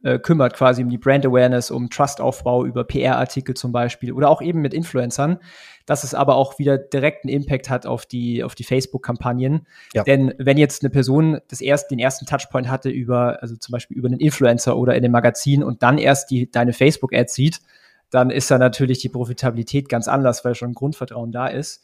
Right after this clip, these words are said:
Speaker 1: Deswegen,
Speaker 2: Ja.
Speaker 1: ich bin da komplett bei dir. Erwartungshaltung, Expectations muss man immer richtig setzen. Ähm,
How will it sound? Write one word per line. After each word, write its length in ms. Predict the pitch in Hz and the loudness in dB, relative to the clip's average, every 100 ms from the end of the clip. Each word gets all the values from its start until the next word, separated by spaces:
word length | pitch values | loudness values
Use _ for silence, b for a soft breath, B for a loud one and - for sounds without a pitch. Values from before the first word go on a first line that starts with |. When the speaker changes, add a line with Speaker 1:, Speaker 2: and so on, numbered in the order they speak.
| b b b b | b b b b
Speaker 1:
Deswegen, 260 | 117 156 | 0 2
Speaker 2:
Ja. 60 | 175 | 2
Speaker 1:
ich 100 | 135 | 0
bin 100 | 175 | 2
da 140 | 170 | 4
komplett 460 | 160 156 131 156 - | 4 0 2 0 2
bei 120 | 147 | 0
dir. 220 | 131 170 | 2 4
Erwartungshaltung, 920 | 202 - 135 143 - 170 165 156 156 151 | 4 4 4 2 2 -4 -2 0 0 -2
Expectations 680 | 135 - 135 139 151 151 - | -4 -8 -6 -4 -4 -6 -10
muss 120 | 135 | -8
man 100 | 135 | -4
immer 160 | 139 | -2
richtig 300 | 139 143 120 | -4 -6 -8
setzen. 560 | - 143 - 170 180 b b b b b | -4 -4 -2 -2 -2 b b b b b
Ähm, 640 | - 135 135 135 139 139 139 | 2 4 6 4 2 0 -4